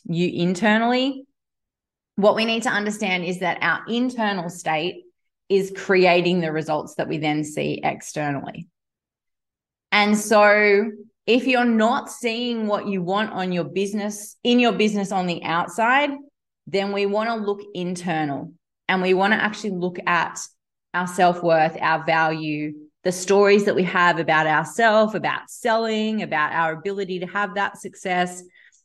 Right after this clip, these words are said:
We want to go internal and look at that.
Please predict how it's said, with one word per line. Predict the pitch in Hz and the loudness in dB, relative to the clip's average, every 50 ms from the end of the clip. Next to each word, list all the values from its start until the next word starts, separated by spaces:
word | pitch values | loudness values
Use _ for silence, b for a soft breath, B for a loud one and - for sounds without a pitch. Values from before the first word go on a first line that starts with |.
| _ _ - | _ _ 4
We | 190 214 | 4 6
want | 240 262 277 | 6 6 4
to | 277 233 208 | 2 2 2
go | 214 202 202 180 - | 4 4 2 2 0
internal | - 190 180 180 175 180 180 175 156 151 147 143 143 - | -4 -4 -4 -4 -4 -4 -4 -4 -2 -2 -4 -6 -6 -6
and | - 156 151 147 | -6 -6 -6 -6
look | 139 139 - - | -6 -8 -8 -10
at | - | -8
that. | - - - - - | -4 -4 -4 -4 -6